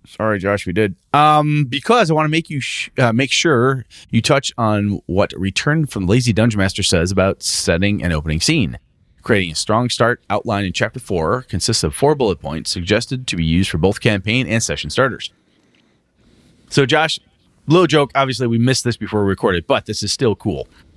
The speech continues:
Thank you very much for putting this out there in the forums. So, what's happening? Framing the scene. What's the point?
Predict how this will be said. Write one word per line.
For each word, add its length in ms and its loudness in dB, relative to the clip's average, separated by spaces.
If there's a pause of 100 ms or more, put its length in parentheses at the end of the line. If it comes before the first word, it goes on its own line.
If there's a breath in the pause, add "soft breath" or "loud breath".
Thank 200 0
you 60 -8
very 120 2
much 180 0
for 80 -8
putting 180 -4
this 120 -2
out 120 0
there 80 -10
in 60 -10
the 60 -14
forums. 300 -4 (1300)
So, 300 0 (560 loud breath)
what's 180 2
happening? 340 -2
Framing 340 -2
the 60 -6
scene. 320 -2
What's 180 -2
the 60 -4
point? 360 0